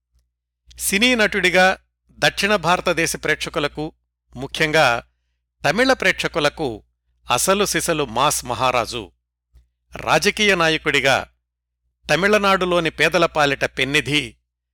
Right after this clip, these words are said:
బడుగు వర్గాలకు నిత్య స్మరణీయుడు మరుదూరు గోపాల రామచంద్రన్, ఎంజీ రామచంద్రన్, ఎంజీఆర్.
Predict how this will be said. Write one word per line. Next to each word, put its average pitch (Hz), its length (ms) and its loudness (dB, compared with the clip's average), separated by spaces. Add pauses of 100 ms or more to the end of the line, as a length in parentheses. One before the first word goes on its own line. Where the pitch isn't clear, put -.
(180)
బడుగు 165 340 -2
వర్గాలకు 151 580 0
నిత్య 135 400 -2
స్మరణీయుడు 127 840 -4 (840)
మరుదూరు 175 640 -4 (100)
గోపాల 156 440 -2
రామచంద్రన్, 117 760 -4 (680)
ఎంజీ 147 680 -6 (280)
రామచంద్రన్, 117 800 -6 (420)
ఎంజీఆర్. 120 960 -6